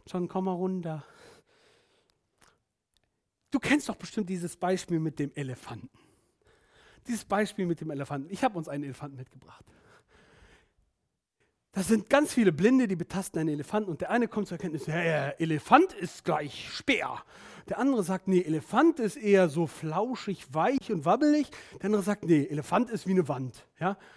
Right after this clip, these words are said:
Und der andere sagt, „Elefant ist, keine Ahnung, Baum.“ Und der andere sagt, „Elefant ist wie eine Schlange.“ Die kitzelt sogar an meiner Nase. Und jetzt könnte man sagen, „Ja, genau so ist es doch, John.“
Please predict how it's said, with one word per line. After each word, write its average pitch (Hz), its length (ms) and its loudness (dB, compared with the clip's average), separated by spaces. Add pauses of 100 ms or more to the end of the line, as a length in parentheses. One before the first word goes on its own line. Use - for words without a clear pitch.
(240)
Und 151 60 -2
der 202 80 10
andere 208 160 8
sagt, 190 160 2
„Elefant 180 440 2
ist, 151 240 -6 (200)
keine 147 220 -4
Ahnung, 135 200 -6
Baum.“ 240 280 4
Und 214 120 0
der 180 100 2
andere 208 160 2
sagt, 190 160 0
„Elefant 202 360 -2
ist 254 140 -10
wie 269 60 0
eine 262 120 0
Schlange.“ 120 360 -10 (1120)
Die - 80 -20
kitzelt - 380 4
sogar - 320 -20 (720)
an 143 160 -8
meiner 123 260 -10
Nase. 110 340 -18 (1500)
Und 175 80 0
jetzt 208 140 2
könnte 285 180 4
man 247 100 6
sagen, 208 200 0
„Ja, 180 120 2
genau 202 420 0
so 311 140 -8
ist 311 220 -8
es - 140 -16
doch, - 240 -16
John.“ - 200 -18